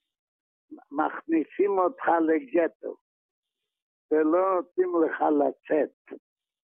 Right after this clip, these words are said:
ומודיעים לפולנים שאסור להם לגשת לגטו, ואם פולני יימצא שעוזר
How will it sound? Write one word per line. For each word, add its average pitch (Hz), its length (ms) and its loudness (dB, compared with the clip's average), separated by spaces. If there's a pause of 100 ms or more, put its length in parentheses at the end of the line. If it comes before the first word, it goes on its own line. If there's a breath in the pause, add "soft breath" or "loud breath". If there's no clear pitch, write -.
(760 soft breath)
ומודיעים 180 920 0 (100)
לפולנים 175 840 -2 (140)
שאסור 190 720 0
להם 190 280 2 (140)
לגשת 170 720 -2
לגטו, 156 600 0 (640 loud breath)
ואם 180 960 0
פולני 196 680 2 (180)
יימצא 170 720 2 (540)
שעוזר 170 680 2